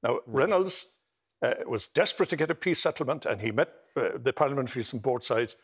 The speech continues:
Speaker 1: Later, Bertie Ahern went through that very tedious process of negotiation, uh, et cetera, et cetera. But he, he very, very,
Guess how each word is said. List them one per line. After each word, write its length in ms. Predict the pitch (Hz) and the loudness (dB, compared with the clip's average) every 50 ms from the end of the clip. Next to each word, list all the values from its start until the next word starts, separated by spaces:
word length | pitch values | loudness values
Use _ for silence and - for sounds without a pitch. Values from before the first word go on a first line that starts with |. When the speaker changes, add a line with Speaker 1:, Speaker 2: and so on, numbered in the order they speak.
| _ _ _ | _ _ _
Speaker 1:
Later, 460 | - 127 170 165 - 175 170 - - - _ _ _ _ | 2 2 4 4 2 2 2 0 -4 -10 _ _ _ _
Bertie 280 | - - 127 - 147 123 | -2 -2 0 2 0 0
Ahern 400 | 123 120 139 156 151 151 143 127 | 2 2 2 2 2 0 0 0
went 180 | 120 131 - - | -2 -2 -2 0
through 160 | - 127 123 | 0 2 2
that 180 | 113 120 - | 2 0 0
very 240 | - 127 139 135 120 | 0 -2 0 0 -2
tedious 460 | - - - 156 156 131 131 123 - | -4 -2 -2 -2 0 0 -2 -2 -2
process 460 | - - - 123 120 - - 110 - - | -2 -2 -2 0 0 -2 -4 -2 -2 -2
of 120 | 117 - | -2 -2
negotiation, 760 | 127 107 - 123 107 - - 110 117 120 - - 113 107 110 - _ _ _ _ _ _ _ - | -4 -2 0 0 0 -2 0 0 0 0 -2 -4 -6 -10 -12 -16 _ _ _ _ _ _ _ -2
uh, 140 | - 123 127 - | 0 0 2 0
et 140 | 123 - | -2 0
cetera, 260 | - 143 120 - - 113 | 0 0 0 0 -2 -2
et 80 | - | 0
cetera. 320 | - 123 107 - - 104 - _ _ _ _ _ _ _ _ _ _ _ | -2 -2 -2 -2 -6 -6 -6 _ _ _ _ _ _ _ _ _ _ _
But 200 | 139 135 - - - | -2 -2 -2 -6 -10
he, 380 | - - 170 151 151 160 147 - _ _ _ | -6 -4 -4 -2 -2 -4 -6 -8 _ _ _
he 360 | - - 151 156 160 165 - - _ _ _ _ _ _ _ | -4 -2 -2 -2 -2 -4 -8 -10 _ _ _ _ _ _ _
very, 400 | 143 120 170 226 226 202 190 180 | 2 4 6 6 6 6 4 4
very, 400 | 135 165 180 175 143 120 107 - | 4 4 4 6 4 4 2 0